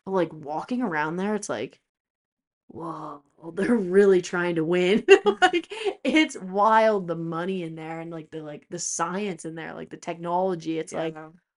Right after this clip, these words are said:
Speaker 1: "Holy crap." And then, like, he showed me around.
Speaker 2: Well,
Speaker 1: I'm like,
Speaker 2: 'cause it's offices, and then all in the back is, like, all race divisions are in there.
Speaker 1: Yeah, like, it was, like, off-road, it was, like, the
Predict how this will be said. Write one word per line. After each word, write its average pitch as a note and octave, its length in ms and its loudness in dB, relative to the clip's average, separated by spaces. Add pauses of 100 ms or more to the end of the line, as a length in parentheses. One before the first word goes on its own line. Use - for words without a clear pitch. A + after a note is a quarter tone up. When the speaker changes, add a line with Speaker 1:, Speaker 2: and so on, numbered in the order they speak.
(180)
Speaker 1:
"Holy A3+ 180 -2
crap." F3+ 320 -6
And E3 100 -10
then, E3+ 200 -8
like, D3 240 -12
he F3 100 -12
showed D#3+ 300 -12
me E3 80 -12
around. D#3+ 680 -14 (500)
Speaker 2:
Well, A#3+ 140 0
Speaker 1:
I'm F3+ 100 -6
like, E3 280 -12
Speaker 2:
'cause A#3+ 240 -4
it's B3 240 -8 (280)
offices, F#3 680 -2 (120)
and F#3+ 180 -4
then F#3 340 -6 (160)
all G3 380 4
in F3+ 120 -8
the F3 60 -6
back D#3 380 -4
is, D#3 180 -12
like, C#3+ 260 -8 (160)
all F3 380 2
race E3 340 -6
divisions D#3 1000 -8 (160)
are E3+ 460 0 (160)
in G#3 180 2
there. C3 300 -4
Speaker 1:
Yeah, G3 260 6
like, F3 220 0
it G3 80 6
was, F3+ 160 4
like, E3+ 220 -2
off-road, F3 760 -2
it D#3+ 80 -2
was, E3 180 -6
like, D3+ 320 -8
the D#3+ 160 -10